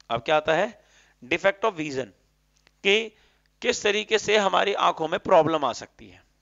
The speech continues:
किस तरीके से हमारी आंखों में प्रॉब्लम आ सकती है।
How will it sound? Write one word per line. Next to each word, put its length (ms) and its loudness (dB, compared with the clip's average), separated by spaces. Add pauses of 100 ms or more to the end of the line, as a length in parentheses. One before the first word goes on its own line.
किस 160 -14
तरीके 340 -10
से 300 -6 (400)
हमारी 300 -2
आंखों 360 -6
में 200 -6 (360)
प्रॉब्लम 440 -2 (160)
आ 120 2
सकती 360 -16
है। 140 -20